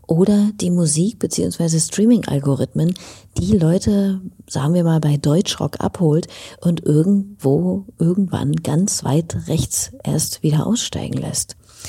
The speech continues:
Klassischer Fall von Henne-Ei-Problematik, die im Endeffekt aber hinsichtlich des Ergebnisses relativ egal ist, denn so oder so profitieren rechtsextreme Organisationen von jedem einzelnen Stream gewissermaßen.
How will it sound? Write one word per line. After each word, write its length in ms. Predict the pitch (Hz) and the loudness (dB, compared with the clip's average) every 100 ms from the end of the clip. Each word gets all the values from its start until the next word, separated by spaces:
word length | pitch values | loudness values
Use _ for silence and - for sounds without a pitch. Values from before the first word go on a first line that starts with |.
| - - - - - | -16 -18 -20 -18 -6
Klassischer 480 | 151 151 185 185 | -2 -2 0 -2
Fall 320 | 175 - 160 180 | -2 0 0 0
von 300 | - 170 160 | -2 -2 -2
Henne-Ei-Problematik, 1500 | - 156 156 - 175 - 151 139 135 139 - - - - - | 0 0 0 0 0 -2 -4 -2 -2 -4 -6 -8 -8 -12 -10
die 200 | - - | -6 -4
im 140 | - | -4
Endeffekt 440 | - 196 - 220 214 | -2 -4 -2 -4 -2
aber 80 | 175 | 0
hinsichtlich 720 | 170 208 220 - - 196 - | 2 2 0 -2 -2 -4 -2
des 180 | 170 165 | -4 -2
Ergebnisses 720 | 151 165 196 196 170 160 - | -2 0 0 -2 -2 -2 0
relativ 420 | 160 202 180 143 | 2 0 0 -4
egal 380 | 135 131 156 185 | -2 0 2 2
ist, 340 | - - - - - - - | 0 -2 -6 -14 -20 -20 -4
denn 300 | 160 165 202 - _ - | 0 2 0 -6 _ -10
so 240 | - 185 208 | 0 2 4
oder 220 | 226 214 | 4 2
so 320 | 165 185 233 - - | 2 2 0 -4 -4
profitieren 640 | 185 165 165 - 190 208 | -2 0 0 0 2 2
rechtsextreme 920 | 175 156 196 - 185 - - 170 165 165 | 2 0 -2 -4 -6 -4 -2 0 2 0
Organisationen 800 | 160 160 156 147 - 147 156 165 - - - | 0 0 0 -2 -2 0 0 -2 -8 -20 -8
von 400 | - 160 170 180 - | -2 0 0 -4 -6
jedem 540 | - 156 175 175 196 - | 0 2 2 0 -4 -6
einzelnen 560 | 151 143 135 147 165 180 | -4 -4 -2 0 0 -2
Stream 340 | - - 165 | -4 0 0
gewissermaßen. 800 | - 123 123 - - 135 - - | 0 -2 -2 -4 -4 -4 -4 -6